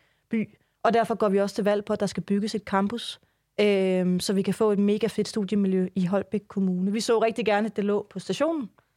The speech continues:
fordi, øh, et, stationen lige nu er ret grim og kunne godt trænge til et løft. Den kunne faktisk godt trænge til at blive revet ned og bygget op igen. Så ville det være oplagt at få, øh, der indtænkt et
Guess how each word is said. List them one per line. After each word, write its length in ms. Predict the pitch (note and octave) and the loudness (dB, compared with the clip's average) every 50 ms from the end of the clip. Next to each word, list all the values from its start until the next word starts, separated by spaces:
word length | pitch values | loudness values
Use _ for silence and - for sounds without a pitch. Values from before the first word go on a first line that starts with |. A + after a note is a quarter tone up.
| _ _ _ _ _ _ | _ _ _ _ _ _
fordi, 400 | - G#3+ F3+ A3 A3 G#3+ F3 - _ - | -4 -2 0 0 -2 -2 -4 -4 _ 0
øh, 60 | G3 | 0
et, 440 | G3+ G3 F#3+ F3+ - - B3+ A#3 - | 2 2 2 2 0 0 -2 -2 -4
stationen 480 | - - G#3+ G3+ - A3 A3 G3+ F#3+ F#3+ | -4 -4 -2 0 2 2 2 2 0 0
lige 140 | G#3+ G#3 | 0 2
nu 180 | G3+ G#3 G#3+ G3+ - | 2 2 0 0 0
er 240 | F#3 F3+ F3 F3 F3+ - _ _ - | 0 0 0 -2 -4 -8 _ _ 0
ret 160 | G#3 G#3+ - | 0 0 2
grim 180 | - G#3 A3 G#3 | 0 0 0 0
og 80 | - G3 | -2 -6
kunne 100 | - F3 | -2 0
godt 140 | F#3+ G3 F#3+ | 0 0 0
trænge 280 | - - G3+ G3+ A3 | 0 0 0 0 0
til 180 | - - F#3+ F3+ - | 0 -2 -2 -2 -2
et 120 | F3+ - | -2 0
løft. 240 | G3 G#3 A#3+ - - | 0 0 -2 -2 -4
Den 100 | G#3+ G3 | -4 -4
kunne 100 | F#3+ E3+ | 0 2
faktisk 220 | F3+ F3 F3 - | 2 2 2 2
godt 100 | F3 D#3+ | -2 -2
trænge 220 | - - F3 F3 F3+ | 0 0 0 2 2
til 80 | F3 | 0
at 60 | E3+ | -2
blive 140 | E3 F3 E3 | -4 -2 -2
revet 140 | E3 E3 D#3+ | 0 0 2
ned 120 | F3+ G3+ | 2 2
og 100 | D#3 D#3+ | 2 0
bygget 220 | - F3 E3 E3+ F3 | 0 0 0 0 2
op 100 | F3+ F3 | 2 2
igen. 220 | F3+ F#3+ G#3+ B3 - - - - _ _ _ | 2 0 0 -2 -4 -10 -20 -20 _ _ _
Så 120 | - - A3+ | -4 0 2
ville 180 | G#3+ G#3+ G#3 | 2 4 2
det 80 | G3+ F#3+ | 2 2
være 200 | F#3 F#3+ F#3 F3+ | 2 2 2 2
oplagt 400 | F#3 G3 - A#3 G#3+ F#3+ F3+ - | 0 0 2 0 0 -2 -2 -2
at 120 | - G3 F#3 | -2 -2 -2
få, 380 | - - G#3 G3 F#3 F3+ F#3 | -2 -2 0 0 0 0 0
øh, 300 | F#3 F3+ F3+ F3 F3 F3+ E3+ - | 0 0 0 0 0 -2 0 0
der 140 | G#3+ A3 - - - - | 0 0 -2 -4 -4 -2
indtænkt 440 | G#3 G#3 G3 - A3+ G#3 F#3+ - - | -2 -2 0 -2 -2 -4 -4 -4 -2
et 220 | - G3+ E3 - | -2 -2 -2 -4